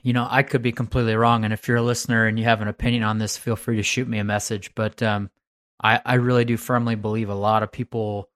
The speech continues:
drop out because they, uh, what they're doing in the beginning is,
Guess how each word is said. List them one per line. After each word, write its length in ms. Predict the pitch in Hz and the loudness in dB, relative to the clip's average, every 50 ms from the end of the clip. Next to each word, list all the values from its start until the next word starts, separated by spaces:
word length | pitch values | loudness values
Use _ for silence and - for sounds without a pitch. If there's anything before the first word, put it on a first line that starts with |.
| _ _ _ _ _ _ _ _ _ _ _ _ _ - | _ _ _ _ _ _ _ _ _ _ _ _ _ -12
drop 360 | - - 123 113 110 - - | 2 4 6 6 6 4 0
out 300 | 104 101 107 135 151 - _ _ _ _ | -2 -2 0 -2 -4 -6 _ _ _ _
because 400 | 123 117 - - 117 110 101 101 | -6 -4 -2 -2 -2 -2 -2 -2
they, 500 | 113 110 107 110 110 110 107 104 95 - _ _ _ _ _ _ _ _ _ _ _ _ _ _ _ _ _ _ _ _ | -2 -2 -2 -2 -2 -2 -4 -4 -6 -10 _ _ _ _ _ _ _ _ _ _ _ _ _ _ _ _ _ _ _ _
uh, 340 | - 113 107 101 98 95 98 - | -2 0 0 0 0 -2 -6 -10
what 280 | - - 117 113 - | -8 -6 -4 -4 0
they're 160 | - 123 113 | 2 2 2
doing 300 | 107 101 120 123 127 123 | 2 2 2 2 4 4
in 100 | 123 117 | 2 2
the 80 | 110 101 | 0 -2
beginning 460 | 98 120 104 117 113 117 123 123 117 | -2 -2 -2 0 0 0 0 0 0
is, 180 | 107 101 95 | -2 -4 -6